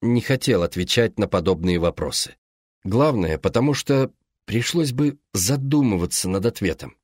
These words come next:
Работая же, он думал только о том, что пишет.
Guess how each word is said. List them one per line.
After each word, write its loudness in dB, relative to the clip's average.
Работая 2
же, -4
он 0
думал 2
только 2
о 0
том, 0
что -2
пишет. -4